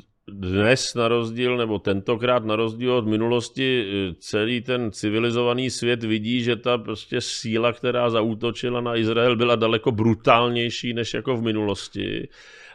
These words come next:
A myslím si, že si daleko víc, eh, v-, všech těch aktérů, včetně Spojených států, ale nejen, vidíme ty reakce z Evropy, které jsou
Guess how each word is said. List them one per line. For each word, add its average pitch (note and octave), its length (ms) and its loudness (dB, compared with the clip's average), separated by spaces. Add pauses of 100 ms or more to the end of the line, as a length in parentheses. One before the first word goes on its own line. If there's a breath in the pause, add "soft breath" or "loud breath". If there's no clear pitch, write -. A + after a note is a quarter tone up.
(100)
A F2+ 180 6
myslím G#2 300 -2
si, G2+ 80 -6
že A#2 100 -2
si A#2+ 180 -2
daleko A2 380 0
víc, A2 400 -4
eh, A2+ 40 -2 (320)
v-, F#2 380 -4
všech F#2+ 340 -6
těch A2+ 220 -2
aktérů, G#2+ 480 2
včetně G2+ 360 -8
Spojených G#2 380 -2
států, G2+ 500 0
ale A2 180 2
nejen, G#2 400 4
vidíme F#2 320 -2
ty G#2 140 0
reakce G2 340 2
z - 60 -6
Evropy, F#2+ 420 -2
které G2 320 0
jsou G#2 320 0